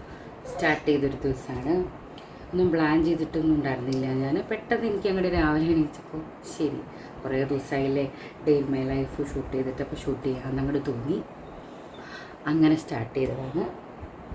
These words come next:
അശ്വതാ. വേറെ എന്താ പ്രത്യേകിച്ച്, നമുക്കൊരു കുഞ്ഞുവാവുള്ള ആൾക്കാരുടെ ലൈഫിൽ പ്രത്യേകിച്ച് ഭയങ്കര വ്യത്യാസമായിട്ടൊന്നും നടക്കില്ല. സ്ഥിരം കുറച്ച് റൊട്ടീൻ ഉണ്ട്. പിന്നെ കുട്ടീനെ നോക്കുക,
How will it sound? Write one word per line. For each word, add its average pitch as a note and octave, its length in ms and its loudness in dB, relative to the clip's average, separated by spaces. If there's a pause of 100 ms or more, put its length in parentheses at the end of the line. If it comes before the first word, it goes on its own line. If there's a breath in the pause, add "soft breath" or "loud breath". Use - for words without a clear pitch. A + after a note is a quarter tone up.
(600)
അശ്വതാ. A3+ 720 -2 (2500 loud breath)
വേറെ D#3 200 4
എന്താ A3 240 2
പ്രത്യേകിച്ച്, E3+ 460 0
നമുക്കൊരു D#3 400 2
കുഞ്ഞുവാവുള്ള F3 680 2
ആൾക്കാരുടെ E3 400 0
ലൈഫിൽ D#3+ 300 0
പ്രത്യേകിച്ച് D#3 580 -2 (720 loud breath)
ഭയങ്കര E3 400 2
വ്യത്യാസമായിട്ടൊന്നും F3 880 2
നടക്കില്ല. D#3 380 4
സ്ഥിരം E3 440 2 (100)
കുറച്ച് E3+ 260 0
റൊട്ടീൻ D3+ 440 0
ഉണ്ട്. D3 220 2 (480 loud breath)
പിന്നെ D3 200 -2
കുട്ടീനെ E3+ 420 2
നോക്കുക, E3 380 2